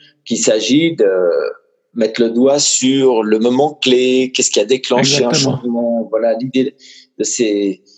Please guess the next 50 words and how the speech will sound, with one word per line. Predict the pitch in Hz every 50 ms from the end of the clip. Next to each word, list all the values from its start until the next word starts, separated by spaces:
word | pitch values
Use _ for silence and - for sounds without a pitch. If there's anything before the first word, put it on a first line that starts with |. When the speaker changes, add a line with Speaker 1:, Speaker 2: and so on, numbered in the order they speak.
| _ _ -
Speaker 1:
donc | 123 123 -
les | 127 131 131
gens | 147 151 151
qui | 151 - 135
écoutent | 135 - - 185 180 -
sont | - 127 120
des | 113 117
gens | 113 127 131 127
qui | - -
sont | - - -
concernés | _ 107 - - - 98 95 180
par | - 95 87 -
ça, | - - 160 170 170
qui | 165 - -
seront | - - - - 98 98 95 95
curieux | - _ - 127 117 117 117 120 123 120
de |
savoir | 120 - 104 101 107 113 113 110
un | - -
peu | 110 101
comment | - 110 107 107
les | 107 107 110
autres | - - -
ont | 110 101
fait, | - - 147 151 151 147 147 - - - - - - _ -
et | 127
j'aurais | 120 117 127 123 117 113
juste | 117 180 - - 170
envie | 147 131 139 135
de | - 113
souligner | - - - 147 135 127 120 123 120
un | 117 113
point | 113 - - 107 -
très, | - - -
très | 104 - 131 117
important, | 120 113 - 110 - - - 139 135 127
moi, | 117 101 98
qui | - - 95
me | 82
semble | - - 95 95 85 - 98 87 80 - _ _ _ _ -
fondamental | - 143 139 131 123 120 117 113 - 117 117 110 104 - _ _ - - - - - - _ _ _ -
dans | 123 101 123 120 113 107 104 104 101 95 95 95 95 95 92 92 90 90 87 87 90 90 90 90
la | 92 104
démarche | 110 110 107 113 120 123 120 - - - - - - - - _
de | - 98
toute | 95 - - 147 147
personne | 156 147 147 - - 131 127 127
qui | 127 -
voudrait | 113 117 120 - 113 120 123
devenir | 123 127 123 123 120 131 135 143 135 123 - -